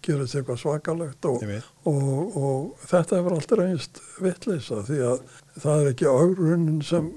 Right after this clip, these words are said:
Speaker 1: sem, sem, það er, það er, það er viljinn, pólitískur vilji og ákvarðanir sem ráða þessari för.
Speaker 2: Mhm.
Speaker 1: Og það að taka kjarnorkuver í gíslingu eins og gert er, er náttúrulega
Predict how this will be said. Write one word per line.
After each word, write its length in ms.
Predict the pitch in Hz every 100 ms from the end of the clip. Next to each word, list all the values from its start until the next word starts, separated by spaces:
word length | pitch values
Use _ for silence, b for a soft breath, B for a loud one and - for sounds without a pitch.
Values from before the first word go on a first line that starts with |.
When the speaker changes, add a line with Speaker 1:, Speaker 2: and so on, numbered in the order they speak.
| 131
Speaker 1:
sem, 340 | - 170 151 277 262
sem, 300 | - 156 165 147 214 -
það 320 | 127 139 143
er, 100 | 139 -
það 240 | 135 135
er, 220 | 127 127 -
það 260 | 131 131
er 100 | 127 131 131
viljinn, 500 | 143 214 233 185 120
pólitískur 680 | - 147 123 156 123 147
vilji 480 | 123 170 214 208 208
og 160 | 160 127 135
ákvarðanir 680 | 190 - 202 202 190 143 123
sem 240 | 139 - B B B
ráða 440 | 139 151 180 175
þessari 380 | 143 139 160 147
för. 340 | - 208 127
Speaker 2:
Mhm. 320 | - 117 90 90 B B
Speaker 1:
Og 160 | - 131
það 220 | 165 151 135
að 60 |
taka 340 | 127 135 123 131
kjarnorkuver 720 | 123 143 175 190 147 131 131 127
í 60 |
gíslingu 580 | 120 175 - 185 143 123
eins 140 | 120 139
og 80 | 131
gert 280 | 151 - 127
er, 140 | 120
er 80 | 165
náttúrulega 540 | 175 135 147 131 117